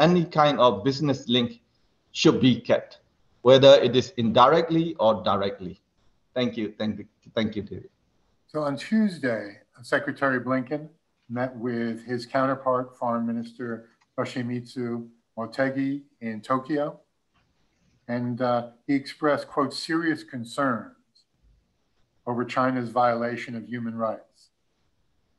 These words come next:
Speaker 2: Since Japan is a large investor and commercial partner in Burma,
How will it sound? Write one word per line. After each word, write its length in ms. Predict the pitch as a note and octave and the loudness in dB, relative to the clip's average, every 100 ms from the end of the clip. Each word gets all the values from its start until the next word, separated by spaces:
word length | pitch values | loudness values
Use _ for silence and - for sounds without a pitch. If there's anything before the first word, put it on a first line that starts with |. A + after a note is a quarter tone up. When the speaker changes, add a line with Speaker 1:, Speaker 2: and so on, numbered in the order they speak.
| _ _ _ _ _ | _ _ _ _ _
Speaker 2:
Since 640 | - - D3+ D3 - - - _ _ | -20 -6 -4 -4 -10 -18 -20 _ _
Japan 800 | - C#3+ - F#3+ G3 A#2 F#2 G2+ - _ _ _ _ _ - | -8 -8 -4 -2 0 -2 -6 -14 -20 _ _ _ _ _ -10
is 120 | B2 | -6
a 60 | B2+ | -4
large 380 | A#2+ B2+ C#3 C3 | 0 2 2 -2
investor 640 | A2+ A#2 C3 - - F#2 | -6 -2 -2 -4 -14 -20
and 100 | F#2 _ | -20 _
commercial 460 | A#2+ B2 B2+ B2+ A2+ | -6 -4 -4 -6 -10
partner 560 | - B2+ C#3 A2+ G2+ | -4 -4 -4 -12 -18
in 140 | A2 A2 | -16 -6
Burma, 460 | A#2+ B2+ A#2 F2 | 0 0 -2 -8